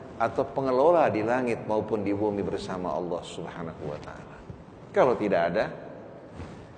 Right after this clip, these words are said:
lalu apa dasar manusia menyembah dan kembali kepada selain Allah Subhanahu wa Ta'ala? Sengaja Bapak Ibu sekalian saya bacakan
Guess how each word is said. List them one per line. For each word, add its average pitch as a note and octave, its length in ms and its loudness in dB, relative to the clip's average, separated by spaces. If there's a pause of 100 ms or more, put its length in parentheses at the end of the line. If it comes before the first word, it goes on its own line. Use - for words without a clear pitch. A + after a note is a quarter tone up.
(220)
lalu A2 240 2
apa F3+ 480 2
dasar A#2 400 2
manusia A2 560 0
menyembah G#2 480 0
dan G2 240 -2
kembali F#2+ 560 -2
kepada F2+ 320 -2
selain E2 400 -4
Allah E2 320 -6
Subhanahu D#2 640 -8
wa C#2+ 80 -8
Ta'ala? - 320 -14 (1300)
Sengaja D#3 400 4
Bapak A#2 240 6
Ibu A2+ 160 0
sekalian A#2 320 0
saya B2 160 -2
bacakan G#2 480 0